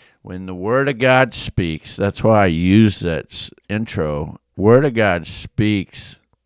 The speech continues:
and when the word of God speaks, it never returns void. He is always true to his word. So when we get into Nineveh, the Lord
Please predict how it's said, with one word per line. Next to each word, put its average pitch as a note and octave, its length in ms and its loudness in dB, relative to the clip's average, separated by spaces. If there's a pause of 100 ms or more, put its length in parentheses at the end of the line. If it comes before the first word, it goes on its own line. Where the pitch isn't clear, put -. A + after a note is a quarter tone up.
(280)
and F2+ 260 -8
when F2+ 140 -6
the F2 80 -4
word A2 220 4
of A#2 80 0
God G2 260 0
speaks, - 720 -4
it F#2+ 260 -4 (280)
never G#2 520 2
returns E2+ 840 -2 (100)
void. C2 520 -4
He E2+ 200 -6
is D#2 160 -8
always F2+ 760 0 (600)
true F2+ 280 2
to D#2+ 80 2
his D2 200 -2
word. D2 400 -2 (1080)
So C3 160 8
when C#3+ 120 10
we C#3+ 120 8
get E3+ 220 6
into C#3+ 240 6
Nineveh, G#2+ 640 4
the G#2+ 180 4
Lord C3+ 400 10